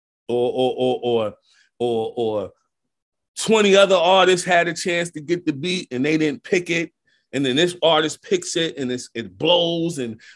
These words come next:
or, or this artist had the beat and it didn't clear.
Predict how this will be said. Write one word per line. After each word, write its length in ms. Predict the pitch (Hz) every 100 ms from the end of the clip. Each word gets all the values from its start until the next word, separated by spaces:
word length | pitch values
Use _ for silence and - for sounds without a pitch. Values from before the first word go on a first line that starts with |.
| -
or, 240 | 120 113 -
or 100 | 104
this 220 | 170 170
artist 340 | 151 151 151
had 220 | 160 156 147
the 100 | 135
beat 440 | 127 170 170 -
and 260 | 123 104 95 _ _ _ _ _
it 140 | 127 131
didn't 240 | 156 120
clear. 720 | - 147 170 165 160 156 151